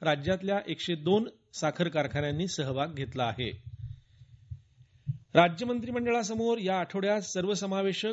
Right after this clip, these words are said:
वाळू धोरण मांडणार असल्याचं महसूल मंत्री चंद्रशेखर बावनकुळे यांनी काल नागपुरात सांगितलं. राज्यात लिलाव न झालेल्या तसंच ज्या ठिकाणी पर्यावरण विभागाची मंजुरी मिळाली आहे, अशा ठिकाणी वाळूघाट सुरू करण्याचा निर्णय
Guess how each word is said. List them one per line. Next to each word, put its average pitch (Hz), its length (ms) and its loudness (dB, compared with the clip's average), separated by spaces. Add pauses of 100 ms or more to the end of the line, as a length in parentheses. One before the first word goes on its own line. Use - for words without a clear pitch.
वाळू 165 280 0
धोरण 202 240 4
मांडणार 170 440 0
असल्याचं 151 540 -2 (300)
महसूल 175 360 4
मंत्री 202 320 -4
चंद्रशेखर 170 560 -2
बावनकुळे 156 600 0 (260)
यांनी 175 180 4
काल 180 400 2
नागपुरात 147 460 -2
सांगितलं. 120 580 -8 (540)
राज्यात 156 480 2
लिलाव 170 480 2
न 180 220 0
झालेल्या 151 520 0 (300)
तसंच 214 320 2
ज्या 165 220 2
ठिकाणी 185 360 0
पर्यावरण 175 460 0
विभागाची 165 460 0
मंजुरी 175 420 0
मिळाली 147 340 2
आहे, 135 380 -2 (260)
अशा 170 220 2
ठिकाणी 185 400 2
वाळूघाट 170 460 2
सुरू 170 200 0
करण्याचा 156 400 -4
निर्णय 147 420 -2